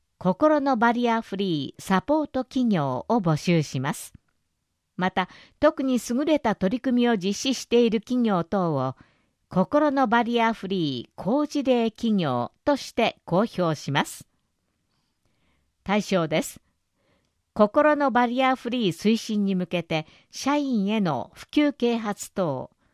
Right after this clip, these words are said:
社内広報研修、職場環境の整備等の取り組みを行う企業等。募集締め切り、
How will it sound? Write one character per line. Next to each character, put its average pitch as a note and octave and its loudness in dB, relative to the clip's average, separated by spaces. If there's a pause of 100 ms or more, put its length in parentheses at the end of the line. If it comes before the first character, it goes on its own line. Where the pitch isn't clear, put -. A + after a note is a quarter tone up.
(580)
社 A3 2
内 C#4 2
広 B3+ 4
報 C3+ -2
研 F#3+ 2
修、 D3+ -6 (240)
職 A3 -2
場 C#4+ 0
環 C4+ -4
境 D3+ -2
の C3 -6
整 B3 -4
備 C3+ -8
等 C#3 -6 (140)
の A#3+ 0 (320)
取 G3+ 4
り D4 0
組 C#4+ -2
み C4 2
を A3+ 2
行 A#3 -2
う A3 2
企 C4+ 0
業 C3 -4
等。 C3 -4 (960)
募 G#3+ 2
集 D4+ 0
締 A#3+ -4
め G3 0
切 - -6
り、 - -10